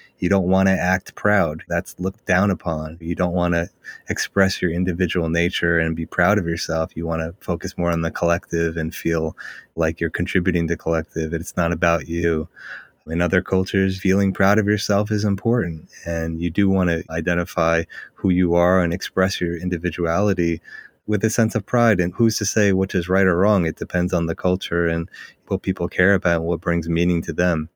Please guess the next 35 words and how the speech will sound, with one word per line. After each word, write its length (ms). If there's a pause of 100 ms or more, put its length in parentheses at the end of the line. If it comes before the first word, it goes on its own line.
So 220
I 80
gotta 180
be 100
really 220
careful 460
to 180
understand 600 (720)
the 80
cultural 420
background. 500
Like 160
you 80
said, 240
that's 220
a 40
really 240
great 320
point 280
that 100
you're 100
bringing 420
up. 200 (300)
And 160
some 180
emotions, 880
like, 380 (420)
you 60
know, 80
what 180
people 300
are 80
afraid 400
of 380
could 180